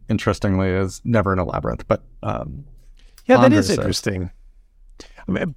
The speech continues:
Speaker 2: it, partly because it feels like she's kind of the means for the game to actually achieve its, like, artistic statement goals, whereas Andreas is definitely your, like, main character and protagonist.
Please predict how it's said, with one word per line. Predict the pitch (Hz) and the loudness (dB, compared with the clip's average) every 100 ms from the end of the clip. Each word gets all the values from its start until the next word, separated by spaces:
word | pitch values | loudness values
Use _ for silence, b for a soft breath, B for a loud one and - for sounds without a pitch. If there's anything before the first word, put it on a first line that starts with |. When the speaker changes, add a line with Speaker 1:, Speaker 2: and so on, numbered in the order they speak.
| - | -2
Speaker 2:
it, | 190 170 | 0 0
partly | - 277 180 | 2 2 2
because | 151 151 139 | 0 0 0
it | 120 | 0
feels | 143 120 | 0 2
like | 113 | 0
she's | - 151 - | 0 -2 0
kind | - 120 113 | 0 2 2
of | 101 | 0
the | 110 107 | 0 0
means | 113 120 120 117 | 2 2 2 0
for | - 110 | -2 -2
the | 101 | 0
game | 110 107 | 0 0
to | 107 | 0
actually | 113 - 110 101 | 0 0 -2 -2
achieve | - - 123 107 101 | -2 0 2 2 0
its, | 104 - 117 | -4 -4 -2
like, | 98 - | -2 -4
artistic | - 92 120 - 101 - | -8 -4 -2 -2 -4 -2
statement | 113 107 101 - | -2 -2 -4 -6
goals, | 110 95 98 - - - - - | -4 -4 -4 -8 -14 -20 -20 -4
whereas | 131 113 113 | 0 2 2
Andreas | 113 110 104 - | 2 2 0 -2
is | 104 | -4
definitely | - 110 - 107 98 | 0 0 0 0 0
your, | 87 92 | -2 -2
like, | 90 92 | -2 -2
main | 101 90 | -2 -2
character | - 95 90 95 | -2 -4 -2 -4
and | 92 | -2
protagonist. | 95 95 101 92 95 95 - | -2 0 0 -2 -6 -8 -12